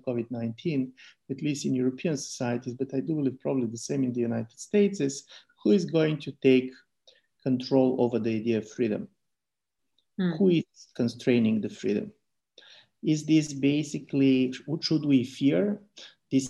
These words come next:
Speaker 1: extreme political parties on the right, much more rarely these days on the left, who wants to change the system, or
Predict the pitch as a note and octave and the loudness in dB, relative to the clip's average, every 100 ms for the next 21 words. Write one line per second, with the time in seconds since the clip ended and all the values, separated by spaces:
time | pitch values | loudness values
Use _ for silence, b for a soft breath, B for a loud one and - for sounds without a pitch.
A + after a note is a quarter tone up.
0 | - A#2+ - - C#3+ C#3 C3 B2+ C3 G#2+ | -6 -6 -8 -2 -2 2 2 2 0 -6
1 | - A#2 - F#3 - - - _ _ _ | -2 -2 -2 -4 -6 -14 -20 _ _ _
2 | _ _ _ C3+ A#2+ A#2 G#2+ A#2+ D3+ C#3+ | _ _ _ 0 2 2 2 2 0 -4
3 | - _ _ _ _ C3+ B2+ - A#2 C3 | -14 _ _ _ _ -8 -8 -6 -2 0
4 | C3 A2 A2+ A#2+ B2 A2+ - G#2+ A2 A#2 | 0 0 -2 -2 -2 -2 -2 -4 -2 0
5 | D#3+ - - - B B B _ C#3+ C3+ | 0 -2 -14 -20 B B B _ 4 4
6 | C3 A#2+ - B2 A2 A2+ - A3 A3 - | 2 -4 -2 -2 -2 -6 -2 0 -2 -2
7 | D#3+ C#3 - C3+ C3+ | -2 -2 2 4 6